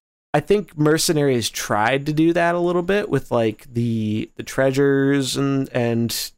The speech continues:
maybe to a lesser extent, like, the, the speed tie stuff where things happen differently and there's some R N G, but it, it, it, it's not enough to keep it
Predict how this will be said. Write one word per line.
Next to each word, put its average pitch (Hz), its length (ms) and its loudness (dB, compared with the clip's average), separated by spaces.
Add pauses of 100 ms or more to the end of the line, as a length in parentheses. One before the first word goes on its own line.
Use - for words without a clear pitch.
maybe 120 500 -2
to 120 120 -6
a 120 40 0
lesser 113 260 0
extent, 113 420 -4
like, 113 200 -6
the, 107 180 -2
the 104 80 -6
speed 156 280 -2
tie 139 220 0
stuff - 380 -2
where 117 160 0 (420)
things 226 160 -2
happen 160 360 0
differently 139 560 0
and 147 100 0
there's 151 120 0
some 165 160 0
R 131 140 2
N 131 140 -2
G, 127 220 2
but 135 180 0
it, 147 100 -2
it, 160 180 -6 (200)
it, 175 200 0 (800)
it's - 380 -2
not 226 280 2
enough 135 800 0
to 131 80 -2
keep 143 320 -4
it 135 260 0